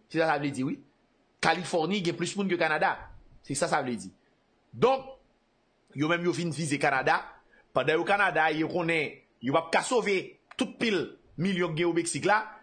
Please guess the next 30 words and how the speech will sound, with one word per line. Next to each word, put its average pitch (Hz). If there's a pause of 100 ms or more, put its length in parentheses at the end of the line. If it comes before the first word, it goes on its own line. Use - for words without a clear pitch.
men 165
ap 143
jwenn 175
di 147
milyon 175
kliyan 175
o 180
Meksik. 185 (640)
Y 156
ap 170
jwenn 185 (100)
ven 180
milyon 170
kliyan 170
Kanada. 180 (500)
Etazini 190
nan 170
twa 196
san 190
trant 151
dwa, 135
twa 160
san 151
trant 147
dwa, 143
twa 139
san 131
trant 131
kat 127
la, 190